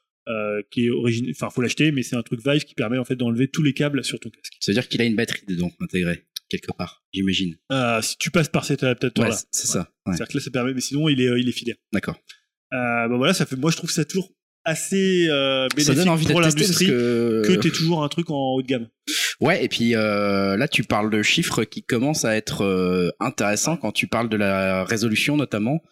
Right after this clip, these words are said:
Speaker 2: Euh, on commence à avoir des chiffres qui sont plus prometteurs que les pauvres sept cent vingt p ou autres, euh,
Speaker 1: Ouais.
Speaker 2: qu'on avait à l'époque, là, donc, euh,
Speaker 1: Ou du
Speaker 2: plus de
Speaker 1: Nintendo
Speaker 2: deux mille.
Speaker 1: Labo.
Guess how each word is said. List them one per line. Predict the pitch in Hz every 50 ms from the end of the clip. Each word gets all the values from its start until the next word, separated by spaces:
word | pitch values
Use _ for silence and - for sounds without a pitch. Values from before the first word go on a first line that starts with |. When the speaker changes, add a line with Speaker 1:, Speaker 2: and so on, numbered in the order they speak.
| _ _ _ _ _ _ _ _ _ _ -
Speaker 2:
Euh, | 104 98 98
on | 98 98
commence | - - 113 123 139 135 -
à | - 101 101 101 101
avoir | 101 104 117 120
des | 120 117 110
chiffres | - 135 - - - - 107
qui | - - 101 98
sont | - - 107 101 98 98 98 101 101 101 101 95 - -
plus | - 165
prometteurs | 160 - - 143 139 131 - - 151 151 151 -
que | - 117
les | 107 107
pauvres | - - 131 123
sept | - - 113 -
cent | - - 120 110
vingt | 107 107 104
p | - 127 127 127 123
ou | 113 107 117
autres, | 131 - - - 101
euh, | 95 95 92 92
Speaker 1:
Ouais. | 92
Speaker 2:
qu'on | - - 98
avait | 98 95 98 98
à |
l'époque, | 95 95 - 143 170 - -
là, | 170 160
donc, | 147 120 107 - -
euh, | 98 92 90 180
Speaker 1:
Ou | 147
du | - - 131
Speaker 2:
plus | 143 139
de | 135 151 147
Speaker 1:
Nintendo | 143 139 135
Speaker 2:
deux | 135
mille. | 131 143
Speaker 1:
Labo. | 165